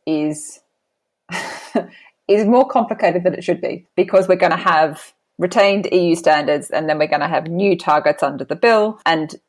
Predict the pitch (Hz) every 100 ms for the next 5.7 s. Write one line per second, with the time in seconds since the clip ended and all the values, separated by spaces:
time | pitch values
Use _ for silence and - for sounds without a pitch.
0 | _ - - 202 202 196 185 185 180 190
1 | 175 160 156 170 175 - 156 - 156 -
2 | 165 156 160 156 147 147 151 147 156 143
3 | 139 139 - _ _ _ - 156 165 175
4 | 247 240 226 202 - 175 170 - 156 151
5 | 156 156 156 156 156 147 165